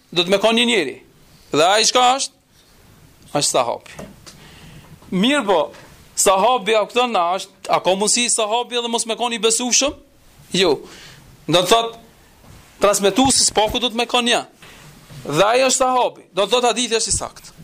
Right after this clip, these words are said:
Kjo është sipas rregullës. Mi po rregulla flet se ku jemi na të sigurt se ki e ka transmetuar prej sahabës. Ndoshta mes tina dhe sahabës ka prap një tabiin tjetër.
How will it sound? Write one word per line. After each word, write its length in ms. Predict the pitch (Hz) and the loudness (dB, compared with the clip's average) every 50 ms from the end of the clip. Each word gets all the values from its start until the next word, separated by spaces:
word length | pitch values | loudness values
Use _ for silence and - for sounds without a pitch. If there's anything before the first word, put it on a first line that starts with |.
| - - - - | -20 -12 -4 0
Kjo 160 | - 214 214 | 2 2 4
është 200 | 202 - - 214 - | 2 2 0 -2 -4
sipas 320 | - 170 160 170 156 - - | -4 0 0 0 0 0 -2
rregullës. 440 | 156 147 131 117 110 - - - - - - - - - - | -2 -2 -2 -4 -8 -12 -18 -20 -20 -20 -20 -20 -20 -16 -8
Mi 200 | - 170 226 254 247 | -4 0 0 0 2
po 80 | 262 247 233 | 2 2 2
rregulla 400 | 247 277 277 269 269 262 247 220 | 2 0 0 0 0 0 -2 -2
flet 260 | 208 233 277 277 262 233 | -2 -2 -2 -2 -2 0
se 120 | 214 208 208 208 - - - _ _ _ _ _ - - - | 0 0 -2 -2 -6 -12 -20 _ _ _ _ _ -20 -8 -2
ku 120 | - 196 | 0 0
jemi 160 | 226 233 226 | 0 2 0
na 120 | 220 226 214 | 0 0 0
të 100 | - - | 0 -2
sigurt 320 | 202 170 165 233 247 - | -4 -2 -2 -2 0 0
se 140 | - - 185 | 0 -2 -2
ki 160 | - - 202 185 | -2 -2 -2 -2
e 60 | - | -2
ka 100 | 190 185 | -2 -4
transmetuar 500 | - 190 180 - - 180 175 - 208 190 | -2 -2 -4 -4 -4 -6 -6 -6 -4 -2
prej 180 | - 196 180 - | 0 0 2 2
sahabës. 520 | - 190 185 196 214 185 147 127 123 - - - - _ - - - - - - - - - - _ - - - - - | 2 0 0 0 -2 -4 -4 -4 -2 0 -2 -2 -4 _ -18 -18 -16 -18 -18 -20 -20 -20 -20 -20 _ -20 -20 -14 -8 -6
Ndoshta 380 | 143 139 165 185 180 - 196 180 180 | -2 0 0 2 2 2 0 0 0
mes 180 | 175 175 - - - - | 0 -2 -2 -4 -4 -4
tina 340 | 247 247 262 233 233 220 202 | -4 -2 -2 0 0 -2 0
dhe 100 | 202 185 190 | -2 -2 -2
sahabës 480 | - 196 190 208 226 220 220 220 220 | -2 -2 0 -2 -2 -4 -6 -8 -6
ka 140 | - 220 214 | -4 -4 -4
prap 220 | 220 226 240 233 220 | -2 -2 -4 -4 -4
një 100 | 226 226 226 | -6 -4 -2
tabiin 340 | 233 226 - 240 240 240 226 | -2 0 0 -2 -2 -2 -2
tjetër. 380 | - 247 226 - - 139 - | 0 0 0 0 -2 -4 -6